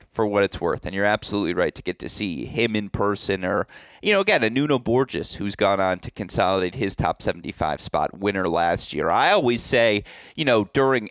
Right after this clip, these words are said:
April, May, Yannick Struff was having all of this success. Where did that start? It started it at the event in Phoenix last year, which is when he regained that rhythm and goes on to the run that saw him ultimately re-enter the top thirty-five of the rankings.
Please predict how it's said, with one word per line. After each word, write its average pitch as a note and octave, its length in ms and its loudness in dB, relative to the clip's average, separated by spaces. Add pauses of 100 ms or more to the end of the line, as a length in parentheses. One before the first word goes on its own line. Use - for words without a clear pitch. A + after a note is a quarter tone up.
April, A#2+ 540 2
May, G#2 520 2
Yannick G#2 360 2
Struff - 440 -2
was G2 140 0
having G2 300 -2
all F2+ 180 2
of F#2 80 -2
this F2+ 200 -2
success. - 540 0
Where G#2+ 240 0
did A2+ 140 -2
that F2+ 220 2
start? A#2+ 500 2
It A2+ 180 0
started B2 680 2 (380)
it C3+ 240 0
at C3 220 2
the A#2+ 120 0
event A2 200 4
in G2 80 -2
Phoenix - 480 -4
last - 320 -2
year, C#2 100 -4
which B1+ 220 -8
is - 100 -14
when G#2 140 -6
he A2 160 -6
regained G2 640 -4
that F2 200 0
rhythm F#2 300 -2
and E2+ 160 -12
goes F#2+ 260 0
on F#2+ 220 2
to F#2 80 -4
the F#2+ 100 0
run F2+ 280 0
that F#2 180 -2
saw F#2+ 160 2
him D#2+ 180 -4
ultimately E2+ 480 -6
re-enter F#2+ 600 -4
the - 80 -14
top - 280 -6
thirty-five G2+ 840 0
of G2 240 0
the - 80 -4
rankings. F2+ 920 -4